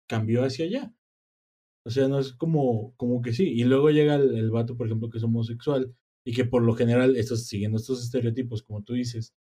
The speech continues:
son muy amaneraditos, muy correctos, muy bien arreglados, se preocupan por todo este físico, que tal vez las mujeres quisieran eso que hicieran los hombres,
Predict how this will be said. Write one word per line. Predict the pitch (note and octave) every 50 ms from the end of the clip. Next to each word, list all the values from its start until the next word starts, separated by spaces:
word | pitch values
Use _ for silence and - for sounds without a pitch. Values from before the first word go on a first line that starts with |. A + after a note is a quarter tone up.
| _ _ _ _ _ -
son | C3+ C3 A#2+ A#2 A#2 A2
muy | B2 B2+ B2+
amaneraditos, | B2+ C3 B2+ B2+ B2+ B2 A#2+ A#2+ A#2 A#2+ A#2 A#2+ A#2 A2 A#2
muy | B2 C3+ D3 D#3 D3+
correctos, | - D#3 C3+ C3 C3 A#2+ A#2+ - - A#2 A#2 A#2 A#2 - -
muy | A#2+ B2 C3 C3+
bien | C3 C#3 C#3 C#3
arreglados, | C3+ B2 A#2+ A#2 A2 A2+ A2+ A2 A2+ A2+ A2+
se | A#2+ A#2
preocupan | - A#2 A#2 A2+ - E3+ F3 G3+ G3 E3
por | E3 D#3 C#3
todo | - D3 C#3+
este | C#3 - - D3
físico, | - C#3 C3+ B2+ A#2+ A#2+ - A#2+ A#2+ - _ - - _ _
que | - C#3
tal | - E3+ E3+ E3
vez | F3 F3+ F3+
las | F3 D#3+ C#3+
mujeres | C#3+ C#3 C3+ - D#3 D3+ D#3+ E3 D#3+ -
quisieran | - - - - F#3 G3 G#3 G3+ G3 F#3+
eso | G3 F#3+ F#3+ F3+ F3
que | - C#3
hicieran | C3+ - C#3+ C#3 C#3 C#3+ C#3
los | C3+ B2+ - -
hombres, | B2 A#2 A2+ G#2 A#2+ C3+ _